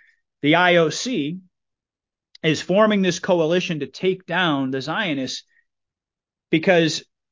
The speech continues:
they recognize what's happening, and they're not going to be forced into World War Three. So that's the thing. We're, we're gonna see continued kinetic action, but it's not gonna spiral out of control into a worldwide conflict because it's already been agreed upon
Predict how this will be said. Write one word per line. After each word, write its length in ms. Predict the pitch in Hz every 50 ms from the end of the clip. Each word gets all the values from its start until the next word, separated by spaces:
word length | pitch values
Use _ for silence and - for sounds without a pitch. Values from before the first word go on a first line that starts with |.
| _ _
they 260 | - 214 156 160 165
recognize 840 | 151 156 175 196 190 196 175 143 143 135 131 127 127 131 131 127 -
what's 220 | 135 139 139 -
happening, 480 | - 190 220 233 226 - 120 107 113 120
and 100 | 135 151
they're 80 | 151 147
not 320 | 156 175 185 202 202 202
going 300 | - 185 180 175 175 165
to 40 | 151
be 140 | 143 151 143
forced 540 | - _ _ 175 175 175 170 165 - -
into 200 | 180 170 156 147 143
World 320 | 127 127 139 135 131 123 127
War 160 | 131 123 113
Three. 300 | - - 214 175 120 104
So 120 | - 123
that's 240 | 120 143 170 165 -
the 120 | - 143
thing. 240 | - - 175 143 117
We're, 160 | 113 123 123
we're 160 | - 147 139 143
gonna 140 | 160 156
see 540 | - - - - 196 190 175 160 160 156 156 _ _ _ _ _ _
continued 580 | - 170 147 131 - - 214 196 196 185 160 -
kinetic 400 | - 185 160 160 156 139 123 -
action, 600 | 147 175 220 226 226 - - 120 110 117 - - _ _ _ _
but 120 | - 151 151
it's 160 | 147 - 175
not 200 | 175 185 185 175
gonna 160 | 185 175 165
spiral 600 | - - - - - 160 160 160 151 151 147 143
out 160 | 139 143 131
of 60 | 131
control 420 | - 147 131 - - 147 143 131 131
into 200 | 127 117 135 120
a 60 | 120
worldwide 520 | 110 120 123 120 117 113 110 104 107 104
conflict 420 | - 180 208 202 - - 127 107 -
because 200 | 120 117 117 120
it's 140 | 117 - -
already 340 | - 139 156 160 160 160 143
been 140 | 135 143 139
agreed 320 | 120 113 131 156 180 180
upon 220 | 160 - - 101